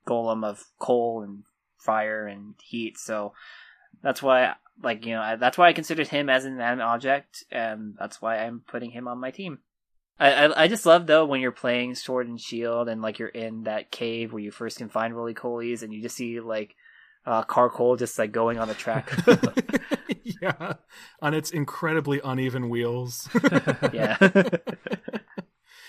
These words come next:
Speaker 2: Yeah, the, the ones that I didn't think of at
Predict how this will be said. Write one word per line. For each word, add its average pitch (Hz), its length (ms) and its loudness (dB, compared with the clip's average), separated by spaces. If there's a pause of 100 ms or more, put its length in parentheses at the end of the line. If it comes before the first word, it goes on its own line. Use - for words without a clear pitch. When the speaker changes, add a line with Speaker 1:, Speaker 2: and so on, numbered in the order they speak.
(180)
Speaker 2:
Yeah, 175 200 4
the, 165 260 4
the 160 160 4
ones 156 320 2
that 208 120 2
I 165 100 4
didn't 139 400 -2
think 139 240 -4
of 117 420 -4 (220)
at 139 220 0